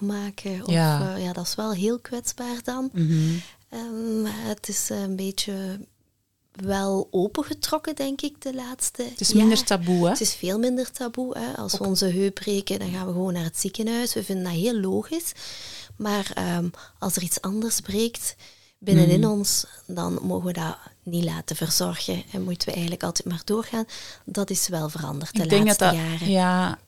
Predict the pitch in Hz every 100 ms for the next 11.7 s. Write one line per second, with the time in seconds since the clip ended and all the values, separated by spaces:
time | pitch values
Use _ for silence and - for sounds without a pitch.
0 | - - - 208 202 - 180 185 190 196
1 | - 185 175 190 - - 208 - 226 233
2 | - 190 175 190 - 190 - 196 190 208
3 | 240 370 233 233 220 214 226 - 220 202
4 | 220 214 220 220 - - 202 - 185 196
5 | 190 190 180 190 202 196 175 175 185 196
6 | 185 - 196 180 175 170 - 170 170 165
7 | 165 160 - 175 - 175 170 180 180 175
8 | 175 170 170 170 175 - - 185 185 -
9 | - - - - - - - 175 170 180
10 | 185 190 - 180 185 175 175 175 165 170
11 | 170 165 - 156 160 160 185